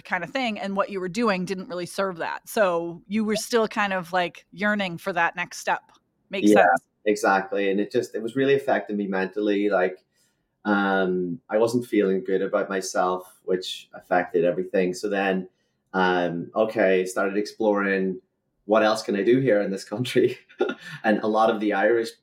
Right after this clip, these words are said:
Speaker 2: um, people at the time, they're either in construction and still probably to today,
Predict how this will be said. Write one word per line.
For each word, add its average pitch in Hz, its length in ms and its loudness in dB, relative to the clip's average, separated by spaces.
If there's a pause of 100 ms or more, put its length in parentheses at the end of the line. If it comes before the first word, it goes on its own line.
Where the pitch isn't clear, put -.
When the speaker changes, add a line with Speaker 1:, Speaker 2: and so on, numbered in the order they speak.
(300)
Speaker 2:
um, 90 720 -4
people 104 280 0
at 95 120 2
the - 60 -4
time, 139 480 2
they're 117 420 2
either 120 260 4
in 113 80 -2
construction 117 640 -2
and 123 180 0
still 127 260 -2
probably 107 280 0
to 123 140 -4
today, 95 360 -2